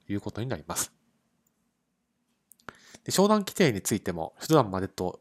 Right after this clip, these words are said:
二段以降について分かれていて、まあ、もちろん四段昇段は、えー、三段リーグのトップツーになることっていうのは原則規定なんですけれども、まず一級については、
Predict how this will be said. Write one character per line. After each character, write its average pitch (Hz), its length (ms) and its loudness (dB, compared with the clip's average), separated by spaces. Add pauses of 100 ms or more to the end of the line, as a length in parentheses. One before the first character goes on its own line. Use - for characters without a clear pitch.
二 117 100 -4
段 113 240 4
以 117 120 -6
降 92 200 0
に 82 80 -12
つ - 140 -4
い 90 60 -8
て 143 140 2
分 104 120 0
か 104 80 2
れ 92 80 -2
て - 120 -16
い 73 60 -12
て、 - 240 -10
ま 160 40 -2
あ、 156 40 -2
も 165 80 2
ち 226 100 0
ろ 143 100 6
ん 90 180 -6
四 117 120 2
段 135 200 4
昇 131 200 2
段 117 220 0
は、 139 240 0 (240)
え 107 60 -2
ー、 95 40 2
三 113 200 2
段 107 180 2
リ 104 180 2
ー - 40 -12
グ 82 80 -16
の 80 120 -10
ト - 120 -2
ッ 104 40 2
プ - 160 -14
ツ - 180 -2
ー - 60 -2
に 82 60 -16
な 98 100 -4
る 90 80 -6
こ - 100 -12
と - 120 -10
っ - 40 -10
て - 120 -6
い 113 40 -2
う - 20 -4
の 147 60 2
は 104 60 2
原 104 180 0
則 98 200 -4
規 - 120 -14
定 92 140 -2
な 80 80 -12
ん 76 60 -14
で - 80 -8
す - 80 -6
け 85 120 -8
れ 80 40 -8
ど 131 80 -2
も、 107 200 -6
ま 127 80 2
ず 113 100 -2
一 104 120 -8 (100)
級 202 180 2
に 151 80 -2
つ - 100 -4
い 92 60 -2
て 90 100 -8
は、 78 220 -10